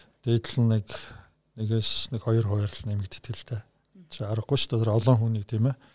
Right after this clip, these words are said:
Бүх хүмүүсийн хувьд бас ингэж ажилдаа хандлах зорилго тийм ээ чинь танамж гаргаж байгаа болохоор нэлээд сайн ажиллагаа хийж ажил сайжирдаг юм л байгаа. За, тэрнээс гадна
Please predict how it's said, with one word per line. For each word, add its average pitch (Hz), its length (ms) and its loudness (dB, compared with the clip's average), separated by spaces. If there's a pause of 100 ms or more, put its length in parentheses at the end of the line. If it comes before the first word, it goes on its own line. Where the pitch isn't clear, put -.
(480)
Бүх - 160 -4
хүмүүсийн 123 400 4
хувьд 107 240 2
бас 110 240 -4
ингэж 107 320 -4
ажилдаа 107 560 -2
хандлах - 880 -8
зорилго 104 400 -2 (160)
тийм 107 240 -2
ээ 113 80 -2 (260)
чинь - 200 -6
танамж 104 360 2
гаргаж 98 340 -8
байгаа 104 160 -2
болохоор - 280 -6 (1400)
нэлээд 123 260 2
сайн 107 240 0
ажиллагаа - 460 -2
хийж 90 240 -8
ажил 208 360 -2 (140)
сайжирдаг - 680 -8 (580)
юм 113 180 0
л 98 80 0
байгаа. 107 240 -2 (240)
За, 107 100 -8
тэрнээс 139 360 6
гадна 127 400 4